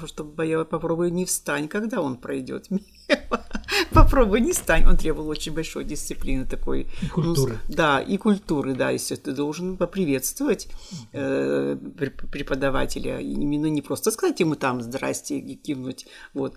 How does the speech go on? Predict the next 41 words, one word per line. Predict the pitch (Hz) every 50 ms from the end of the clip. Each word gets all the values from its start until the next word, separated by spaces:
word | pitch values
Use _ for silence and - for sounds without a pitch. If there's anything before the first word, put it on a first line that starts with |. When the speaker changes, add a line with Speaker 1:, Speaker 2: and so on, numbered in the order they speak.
| - - -
Speaker 1:
Сейчас | - - 254 262 -
вот, | 185
допустим, | 175 165 180 165 - - 151 139
мы | 135 135 139
идём | 139 147 196 247 294
по | 269 180
коридору | - - 147 135 135 123 131 127 127 127
в | 113 -
школе, | - - - 139 127 123
у | 127
нас | 123 131 123 110
дети | 127 139 - - 139
сидят | - - - - 254 311 302
с | -
телефонами, | - - 143 147 139 - - 143 131 135 127 131 131 - - - -
они | - 294 359 330
даже | 320 302 - 302
глаз | 254 285 294 294 294 -
к-, | - - - -
своих | - - 190 170 160 - -
не | 165 156
поднимут. | 156 - 151 143 151 147 139 131 127 - - - - - -
Ну, | 190 208
иногда | 214 202 185 135 151 139
им | 127 120
скажешь | - - - 135 131 123 - -
там | - - - - - - - -
«здравствуйте», | 147 139 151 147 139 139 147 156 156 - - 160 - - 170
там, | 156 - 151 139
молодой | 139 143 139 131 131 143 139
человек, | 131 - - 139 - -
или | 135
там | - 139 139 135 135
«здравствуйте». | 139 160 175 165 143 131 127 - - - 135 - - - - - - -
Они | - 359 359 294 226
ответят, | 185 - - 156 147 135 131 - 147 - - - -
ну, | 214 214
бум, | 208 262 - 466
сразу | - - - 196 185 175 175
в | - -
телефон. | - 165 147 147 - - 151 143 135 139